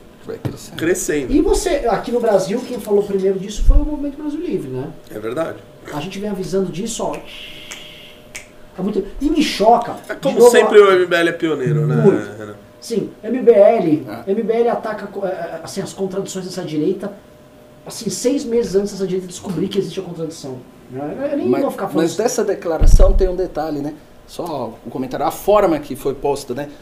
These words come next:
Speaker 1: "Não faremos acordos com países que não tenham as intenções de preservação ambiental." Ok, vai ter acordo com Rússia e com China?
Speaker 3: Não.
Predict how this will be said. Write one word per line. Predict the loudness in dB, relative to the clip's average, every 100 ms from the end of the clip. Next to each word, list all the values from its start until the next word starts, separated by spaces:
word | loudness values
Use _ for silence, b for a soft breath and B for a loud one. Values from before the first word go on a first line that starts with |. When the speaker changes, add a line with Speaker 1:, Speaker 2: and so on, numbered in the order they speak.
| B
Speaker 1:
"Não | 4 6 6
faremos | 6 4 6 2 0 -2 -2 -6
acordos | -6 2 6 6 4 -6 -8 -16 -18 -20 -14
com | -2 -2
países | 4 4 4 0 0 -2 -4 -8 -10 -14 -20 -20 -12
que | -6
não | 4 6 6 2 0 0
tenham | 2 2 2 -2
as | -2 -4
intenções | -4 -2 0 -2
de | -2
preservação | -4 0 4 8 8
ambiental." | 8 4 0 -4 -6 -18 -20 -20 -16
Ok, | -14 0 2 2 0 -14 -20 -20
vai | -8 -6 -2
ter | -4
acordo | -2 -4 -4
com | -8
Rússia | -6 -4 -6
e | -10
com | -10
China? | -6 -6 -6 -12 -20 -20 -20 -20 -20 -20 -10
Speaker 3:
Não. | -6 -6 -6